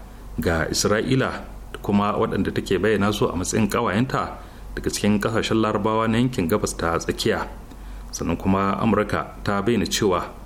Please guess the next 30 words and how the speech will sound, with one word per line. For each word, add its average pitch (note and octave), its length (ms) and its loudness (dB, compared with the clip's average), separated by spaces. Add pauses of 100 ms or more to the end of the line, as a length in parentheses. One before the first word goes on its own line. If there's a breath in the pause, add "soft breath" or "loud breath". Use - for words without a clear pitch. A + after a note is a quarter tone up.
matakin G#2 380 0
da G#2 60 0
ta F#2+ 100 -4
ɗauka A#2 400 0 (400 loud breath)
shine G#2 340 2
maslaha A2+ 500 2
ga E2 140 2
yankin A#2+ 400 2 (480)
da - 80 2
ma G#2+ 160 2
ita A#2 180 0
kanta A2+ 560 0
da A2+ 100 0
sauran G#2+ 340 4
ƙawayenta A2+ 760 0
da F#2 80 0
suke F2 380 2
nahiyar F#2+ 400 0
Turai. E2+ 320 2 (960 loud breath)
A A2 80 -2
nata D#3 340 2
ɓangaren D3 520 4
ƙasar D3+ 280 2
Iran C3 320 2
ta C3 320 0
sha C#3 220 0
nana C#3+ 280 2
ta G#2 100 -4
cewa F#2+ 380 2 (240)
shirinta C3 640 0